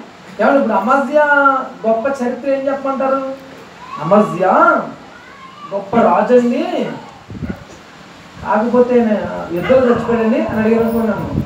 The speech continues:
"ఆ, చచ్చిపోయాడు కానీ యుద్ధంలో కాదండి, సొంత జనంలో చంపేశారండి ఆయన పారిపోతూనే." ఎందుకు పారిపోయాడు, ఎందుకు చంపేశాడు, ఎందుకు తీసుకొచ్చి సమాధి చేశారు?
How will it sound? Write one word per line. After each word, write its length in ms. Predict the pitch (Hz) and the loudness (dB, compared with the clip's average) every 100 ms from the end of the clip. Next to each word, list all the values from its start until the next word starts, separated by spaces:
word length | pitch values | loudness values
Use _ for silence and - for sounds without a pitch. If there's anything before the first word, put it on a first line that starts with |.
| 220 | -4
"ఆ, 120 | 240 - | -4 -4
చచ్చిపోయాడు 440 | 185 - 277 277 | -4 -4 -2 0
కానీ 100 | 269 240 | 2 0
యుద్ధంలో 300 | 226 247 254 | 2 2 2
కాదండి, 640 | 233 220 233 311 359 233 - - - - - - - | 2 2 2 2 0 0 -4 -8 -8 -8 -8 -10 -8
సొంత 260 | 214 214 233 | -6 -4 -2
జనంలో 220 | 247 247 | 0 0
చంపేశారండి 680 | 233 214 214 214 208 202 196 | 0 -2 -4 -4 -4 -2 -4
ఆయన 120 | 202 | -4
పారిపోతూనే." 680 | - 175 160 170 165 175 269 226 - | -2 0 0 -4 -6 -4 -4 -4 -6
ఎందుకు 300 | 175 165 220 | -8 -6 -2
పారిపోయాడు, 400 | 240 226 170 160 | 0 0 0 -4
ఎందుకు 420 | 233 202 196 226 240 | -4 -4 -4 -2 -2
చంపేశాడు, 480 | 208 160 156 240 | -2 -4 -2 0
ఎందుకు 240 | 220 226 226 | 0 0 -4
తీసుకొచ్చి 240 | 226 - | -6 -6
సమాధి 320 | 240 226 214 | -4 -2 -2
చేశారు? 320 | 180 - - | -6 -10 -14